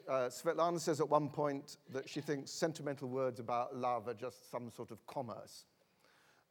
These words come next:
Um, she doesn't like to gush. She's very restrained in her language. Lev is rather more emotional,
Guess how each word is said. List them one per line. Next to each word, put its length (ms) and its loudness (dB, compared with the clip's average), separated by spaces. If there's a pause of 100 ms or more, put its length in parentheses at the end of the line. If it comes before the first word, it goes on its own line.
Um, 500 -4
she 120 -8
doesn't 320 -2
like 220 0
to 80 -12
gush. 300 -4
She's 140 -10
very 300 0
restrained 520 -8
in 100 -12 (100)
her 80 -10
language. 640 -12 (760)
Lev 320 6
is 300 -2 (420)
rather 240 2
more 240 6
emotional, 760 2